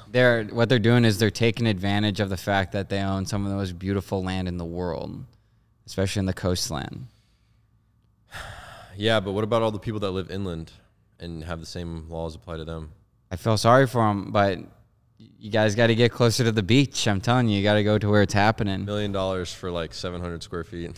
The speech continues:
Speaker 2: <laughs>
Speaker 1: Yeah. I guess you could become a renter, which we could, we were, like, you're, I love that video you made about assets and, like, 'cause I read Rich Dad Poor Dad finally actually, like, six months ago.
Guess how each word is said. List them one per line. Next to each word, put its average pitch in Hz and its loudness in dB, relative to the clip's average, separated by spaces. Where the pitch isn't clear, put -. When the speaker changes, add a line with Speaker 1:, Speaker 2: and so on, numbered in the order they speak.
Speaker 2:
<laughs> - -20
Speaker 1:
Yeah. 101 4
I 82 0
guess 98 6
you 110 4
could 107 2
become 104 2
a 98 2
renter, 101 2
which 95 -4
we 123 0
could, 143 2
we 135 6
were, 156 8
like, 123 2
you're, 139 4
I 120 4
love 117 6
that 117 6
video 110 2
you 104 2
made 101 4
about 90 0
assets - 0
and, 92 -10
like, 85 -8
'cause 101 -4
I 107 8
read 104 6
Rich 101 -2
Dad 98 2
Poor 101 0
Dad 92 2
finally 95 -4
actually, 95 -6
like, 90 -4
six - -6
months 98 -4
ago. 87 -4